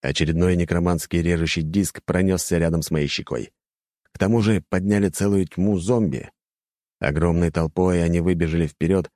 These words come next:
перекрыв мне путь к королю. В этой суматохе я даже не сразу заметил дятла в небе.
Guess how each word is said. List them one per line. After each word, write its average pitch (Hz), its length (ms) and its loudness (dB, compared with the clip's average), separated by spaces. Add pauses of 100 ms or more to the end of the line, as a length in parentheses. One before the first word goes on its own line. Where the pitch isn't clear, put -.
(300)
перекрыв 95 440 -2
мне 85 340 0
путь 90 260 -2
к - 40 -20 (100)
королю. 85 460 -2 (680)
В 76 60 2
этой 92 180 2
суматохе 98 540 0
я 98 80 2
даже 95 220 0
не 98 80 0
сразу 98 360 0
заметил 95 460 2
дятла 92 420 0
в 73 60 -2
небе. 69 360 -2